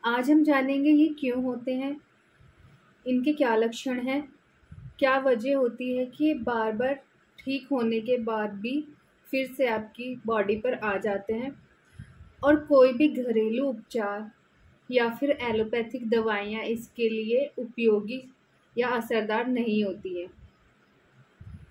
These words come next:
दोस्तों, मस्सों का होना या फिर बोलो तो वार्ड्स का होना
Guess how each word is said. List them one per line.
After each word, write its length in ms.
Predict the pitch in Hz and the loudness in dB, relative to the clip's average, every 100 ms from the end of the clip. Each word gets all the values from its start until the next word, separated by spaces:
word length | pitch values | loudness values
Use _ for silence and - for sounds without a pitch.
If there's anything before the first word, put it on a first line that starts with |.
| _ _ _ _ _ _ - 226 | _ _ _ _ _ _ -6 2
दोस्तों, 520 | 247 254 - 330 349 - _ - - - _ - - | 4 2 0 -2 -2 -8 _ -20 -20 -20 _ -20 -8
मस्सों 440 | 240 233 - 285 | -4 -4 -2 -4
का 140 | 277 285 | 0 -2
होना 580 | 262 262 254 262 262 262 - _ - | -2 -2 -2 -4 -8 -16 -20 _ -4
या 140 | 233 | -4
फिर 160 | 233 269 | -2 -4
बोलो 340 | 233 233 233 | 0 2 2
तो 200 | 233 262 | 0 -2
वार्ड्स 580 | 247 220 220 208 226 - | -2 -2 0 2 -2 -4
का 100 | - | -6
होना 540 | 262 247 226 220 226 | -4 -4 -4 -4 -8